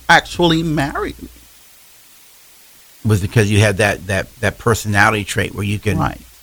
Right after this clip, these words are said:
Speaker 2: "Hey, if I need to survive, I will. I'll make it happen."
Speaker 1: Yes.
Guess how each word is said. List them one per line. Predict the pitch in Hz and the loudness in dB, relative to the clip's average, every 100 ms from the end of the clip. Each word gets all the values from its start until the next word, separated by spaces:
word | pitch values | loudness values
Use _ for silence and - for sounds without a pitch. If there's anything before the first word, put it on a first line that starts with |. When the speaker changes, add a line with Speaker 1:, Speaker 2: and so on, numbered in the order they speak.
| - | 0
Speaker 2:
"Hey, | 107 | 2
if | 98 | 2
I | 101 | 0
need | 113 107 | 0 -2
to | 98 | -2
survive, | - 90 107 104 | -2 2 2 2
I | 98 95 | 0 0
will. | 104 98 80 | -2 -2 -2
I'll | 87 | -2
make | 98 95 | -2 -4
it | 95 | -2
happen." | 98 92 - 58 92 - | 0 -2 -4 -16 -18 -12
Speaker 1:
Yes. | 147 139 139 - - | -10 -8 -12 -12 -14